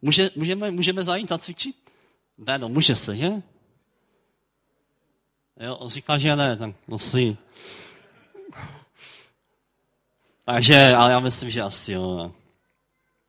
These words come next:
Ale víte, ale ta zbožnost, ta je č-, to je, to je, to je pojem, že zbožnost je člověk, který je bohabojný. A,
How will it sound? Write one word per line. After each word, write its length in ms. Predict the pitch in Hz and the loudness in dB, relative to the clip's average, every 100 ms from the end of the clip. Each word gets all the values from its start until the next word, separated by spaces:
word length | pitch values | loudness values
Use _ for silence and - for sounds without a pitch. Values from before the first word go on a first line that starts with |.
| _ _ _ _ - - - | _ _ _ _ -20 -20 -8
Ale 200 | 110 123 | -2 -2
víte, 220 | 139 202 151 | -2 -6 -2
ale 180 | 160 | -2
ta 160 | 160 165 | 2 0
zbožnost, 1040 | - - 185 233 139 117 143 175 - - _ _ _ _ _ _ _ _ _ _ - | 0 4 4 4 2 2 0 -2 -6 -10 _ _ _ _ _ _ _ _ _ _ 2
ta 160 | 123 | 4
je 160 | 151 156 | 4 2
č-, 280 | - - - | 0 -2 -2
to 140 | 147 | -2
je, 380 | 151 165 160 - 117 117 110 104 | 2 4 2 0 -2 -4 -4 -6
to 100 | - | -2
je, 120 | 139 147 - - | -2 -2 -8 -8
to 100 | 147 | -4
je 120 | 156 | -4
pojem, 680 | 160 143 127 127 143 160 160 _ _ - 139 | -2 0 0 0 -4 -8 -12 _ _ -20 -12
že 140 | - 110 | -8 -8
zbožnost 680 | 107 147 147 165 165 160 135 | -4 -2 0 2 0 0 -6
je 140 | 123 | -6
člověk, 480 | - 143 139 151 - | -4 -2 -2 -4 -6
který 220 | 143 139 | -10 -6
je 80 | 135 | -4
bohabojný. 720 | 131 135 143 127 117 98 87 | -2 0 -2 -2 -2 -2 -4
A, 240 | 95 92 | -4 -4